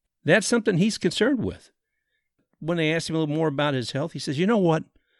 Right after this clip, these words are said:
I'm going to be honest with you. I'm scared. I really am.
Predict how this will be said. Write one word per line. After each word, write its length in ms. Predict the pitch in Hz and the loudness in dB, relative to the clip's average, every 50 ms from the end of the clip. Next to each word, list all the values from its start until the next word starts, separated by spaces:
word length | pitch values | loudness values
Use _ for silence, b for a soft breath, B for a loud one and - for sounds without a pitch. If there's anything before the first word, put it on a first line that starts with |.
| _ _ _ | _ _ _
I'm 160 | - 151 175 | 0 0 2
going 200 | 151 151 165 165 | 4 4 4 4
to 60 | 160 143 | 4 4
be 120 | 151 135 | 2 0
honest 340 | 110 110 107 98 92 - - | 0 0 -4 -4 -6 -6 -8
with 160 | 101 90 - | -8 -8 -10
you. 80 | 85 - _ _ _ _ _ _ _ _ _ _ | -14 -20 _ _ _ _ _ _ _ _ _ _
I'm 180 | 117 120 123 113 | -4 -4 -2 -2
scared. 420 | - - - 151 160 170 180 185 - | -4 -2 0 2 2 4 2 2 0
I 60 | - | 0
really 360 | 117 120 147 156 156 131 117 | 2 2 2 2 2 2 2
am. 260 | 117 123 135 170 170 | 2 2 2 0 -2